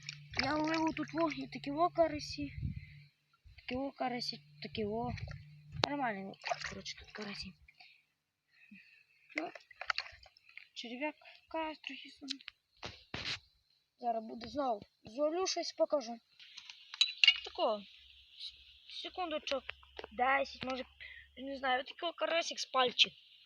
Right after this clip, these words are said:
Ну, мені в пруді, кажу, саме то мені маленькі. Бо великі того я не хочу, бо, знаєш, мене вельми якийсь, а, прожорливий. Він т-, досиш, кинеш корму,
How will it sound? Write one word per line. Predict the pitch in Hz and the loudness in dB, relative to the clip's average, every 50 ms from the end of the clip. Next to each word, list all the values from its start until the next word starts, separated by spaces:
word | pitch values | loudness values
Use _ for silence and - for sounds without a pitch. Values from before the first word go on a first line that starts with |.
| - - | -14 -4
Ну, | 247 285 294 | 0 2 2
мені | 294 302 311 330 339 | 4 4 6 6 4
в | 330 - | 4 4
пруді, | - 302 330 359 349 277 269 | 0 2 4 4 4 4 2
кажу, | - - 254 220 254 269 262 - - - - - - - - - | 2 0 0 0 2 0 -2 -2 -6 -16 -20 -20 -20 -20 -12 -8
саме | - - 294 302 302 311 311 302 | -4 0 0 2 4 4 2 2
то | - 285 240 202 | 4 2 2 2
мені | 202 202 208 214 214 | 2 0 -4 -6 -4
маленькі. | 214 214 214 208 196 196 190 - 196 - - - - - - - - - | -4 -2 -2 -2 -2 -2 -4 -8 -12 -12 -14 -14 -14 -14 -14 -16 -10 0
Бо | 240 285 277 | 2 2 2
великі | 269 320 359 359 359 - 359 | 2 2 2 2 2 0 -2
того | - - 392 392 453 | -2 -2 0 2 2
я | 453 427 | 2 2
не | 359 339 339 | 2 0 -2
хочу, | - - 285 262 240 - 247 233 - - - - - - - - - | 0 0 0 0 0 0 -4 -4 -6 -8 -12 -12 -8 -8 -8 -6 -2
бо, | 240 302 330 330 - - - - - - - - - - - - - - - - | 2 6 6 6 4 2 -4 -14 -16 -16 -16 -16 -16 -16 -14 -10 -4 -4 -4 -4
знаєш, | 269 269 302 339 311 254 233 220 - - - - - - | -2 4 6 6 6 6 6 2 -2 -2 -4 -6 -12 -10
мене | 277 294 285 320 311 269 254 - - - - - 247 254 | -6 -4 -2 -2 -2 -2 -4 -8 -16 -18 -18 -16 -12 -4
вельми | 247 311 330 339 311 311 311 | 0 2 2 2 2 2 0
якийсь, | 311 - - 311 320 - - | 0 0 -2 -4 -4 -2 -2
а, | 294 294 | -2 -2
прожорливий. | 277 - 294 311 285 277 311 277 254 208 190 196 190 180 175 175 180 - _ _ - - - - _ _ _ _ _ _ - - - | -2 0 0 2 6 6 6 6 6 2 0 -4 -6 -6 -6 -10 -14 -16 _ _ -20 -20 -20 -20 _ _ _ _ _ _ -4 -2 0
Він | 277 294 | 0 0
т-, | - - - | -2 -4 -6
досиш, | - 240 302 311 302 - 392 403 349 - - - - | -6 -2 -2 0 2 4 4 4 4 2 0 -2 2
кинеш | - 370 381 370 330 - | 2 4 4 2 0 -4
корму, | - 311 277 247 247 254 233 | 0 0 0 0 -2 -6 -8